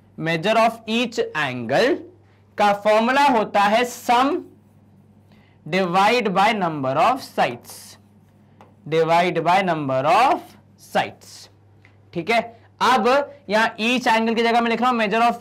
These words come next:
exterior angle each, ठीक है, तो measure of each exterior angle, ये सब चीजें इंपॉर्टेंट है, एक एक वर्ड, इसलिए सब लिखना जरूरी है। तो मैं यहां पे लिख दे रहा हूं measure of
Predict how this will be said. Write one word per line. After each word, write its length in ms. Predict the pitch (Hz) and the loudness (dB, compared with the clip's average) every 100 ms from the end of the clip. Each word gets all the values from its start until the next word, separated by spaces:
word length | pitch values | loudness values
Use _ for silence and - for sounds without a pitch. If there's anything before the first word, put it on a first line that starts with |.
| - | -10
exterior 540 | 190 - - 214 214 196 | -12 -10 -6 -2 0 2
angle 300 | 160 143 131 127 | 0 -2 -8 -8
each, 340 | 190 180 - - - _ - | -8 -8 -10 -20 -20 _ -10
ठीक 140 | 175 | -4
है, 100 | 202 151 - - _ | -4 -6 -12 -20 _
तो 60 | 180 | -6
measure 320 | 180 180 196 220 | -4 -2 0 2
of 280 | 220 240 233 214 - 196 | 2 0 -8 -12 -12 -8
each 540 | 208 247 269 - - 254 254 - | -4 -2 -2 -6 -6 -4 -4 -10
exterior 720 | 185 - - 214 202 202 240 269 - 160 | -12 -12 -8 -6 -4 0 0 0 -4 -4
angle, 300 | 160 175 180 | -4 -2 -4
ये 140 | 180 202 | -2 -2
सब 200 | 208 208 | -4 -4
चीजें 200 | 202 208 | -4 -2
इंपॉर्टेंट 500 | 202 190 175 202 202 | -2 0 0 -2 -2
है, 80 | 190 | -2
एक 200 | 196 196 | -4 -4
एक 140 | 196 | -4
वर्ड, 320 | 170 190 170 - - - - | 0 2 2 -2 -14 -20 -8
इसलिए 240 | 180 208 | -4 0
सब 200 | 226 220 | 2 0
लिखना 220 | 208 190 202 | 0 -2 -2
जरूरी 360 | 185 180 180 | 0 -2 -2
है। 80 | 190 | -2
तो 120 | 196 | -2
मैं 120 | 202 | -2
यहां 180 | 202 202 | 0 0
पे 100 | 214 | 0
लिख 180 | 220 196 | -2 -2
दे 120 | 220 | 0
रहा 80 | 226 | 0
हूं 120 | 233 214 | 0 0
measure 840 | 190 190 196 160 180 220 233 254 233 - - _ _ _ _ _ _ - _ _ _ - _ _ _ _ _ 175 | -2 -2 -2 -4 0 2 4 2 0 -6 -20 _ _ _ _ _ _ -20 _ _ _ -20 _ _ _ _ _ 0
of 580 | 185 208 226 233 - | 4 4 4 2 -2